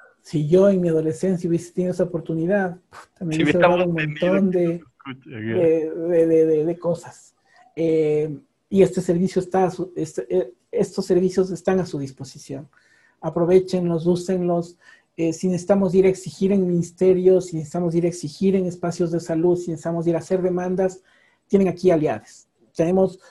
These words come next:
Speaker 1: golpeamos, somos más jodones que, que, que una chinche, pues ahí estamos. No, no es-, no estamos soles, estamos juntos.
Speaker 2: <laughs> Mi queridísimo Edgar, y justamente en ese sentido,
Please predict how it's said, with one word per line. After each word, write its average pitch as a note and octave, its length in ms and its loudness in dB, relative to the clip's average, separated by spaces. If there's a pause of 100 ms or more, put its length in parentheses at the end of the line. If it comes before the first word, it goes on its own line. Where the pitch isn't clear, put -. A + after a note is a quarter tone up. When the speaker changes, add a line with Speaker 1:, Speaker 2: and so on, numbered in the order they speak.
(160)
Speaker 1:
golpeamos, F#3+ 500 2
somos F3+ 500 0
más F3+ 280 -4
jodones F#3 460 0
que, D#3 440 -8 (640)
que, D3 500 -6
que F3 60 -4
una E3 180 0
chinche, G3+ 540 2
pues D3 160 -2
ahí E3 80 4
estamos. C3+ 580 -10
No, E3 420 -2
no E3+ 180 -2
es-, F3+ 200 -6
no F#3 80 -4
estamos F#3 440 -2
soles, G#3 600 0
estamos D#3 640 -6
juntos. - 640 -12 (160)
Speaker 2:
<laughs> - 600 -16
Mi F#3+ 100 2
queridísimo A3 420 2
Edgar, A3 240 8
y G3+ 40 0
justamente A3 640 4
en G#3 100 2
ese G#3 220 0
sentido, E3+ 760 0